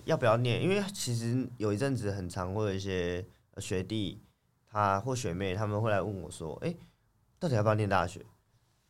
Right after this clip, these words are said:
嗯，那我是觉得说，我当时其实都给他们两个答案。第一个，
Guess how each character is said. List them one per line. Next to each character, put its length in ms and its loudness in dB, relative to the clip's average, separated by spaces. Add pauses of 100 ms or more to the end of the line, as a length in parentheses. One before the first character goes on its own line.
(260)
嗯， 60 -20 (320)
那 120 -4
我 200 2
是 140 0
觉 220 4
得 60 4
说， 520 0 (140)
我 120 2
当 300 4
时 240 2
其 140 2
实 60 2
都 120 4
给 100 2
他 140 8
们 180 2
两 140 2
个 80 -4
答 140 0
案。 260 4
第 140 -2
一 60 0
个， 220 -4